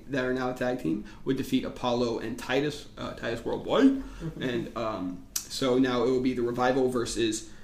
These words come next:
Speaker 1: uh, Matt and Bray, and then I'm guessing Matt and Bray end up, uh, winning that, and then they will go on to take on the Bar at the Greatest Royal Rumble in Saudi Arabia, and likely win the vacant tag team championships, even though, you know, Kurt would not.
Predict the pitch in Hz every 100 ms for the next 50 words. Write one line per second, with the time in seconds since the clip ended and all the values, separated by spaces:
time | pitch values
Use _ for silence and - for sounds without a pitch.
0 | - - 101 78 104 117 - 95 120 147
1 | 165 143 - - - 120 120 117 117 117
2 | 127 117 113 113 113 113 - 107 120 113
3 | 98 123 117 - - - 107 101 123 127
4 | 117 117 117 - 107 113 107 113 113 117
5 | 113 110 104 110 - 113 107 110 107 117
6 | - 120 120 113 - 110 110 110 120 123
7 | 123 - 120 107 107 113 110 101 - -
8 | 107 107 107 110 101 107 107 92 90 104
9 | - - 95 90 98 95 101 101 - 104
10 | 101 98 90 - 95 107 - - - -
11 | 101 107 - 110 107 - 117 135 131 120
12 | 120 - - 123 117 113 107 110 107 107
13 | - 123 113 113 107 113 110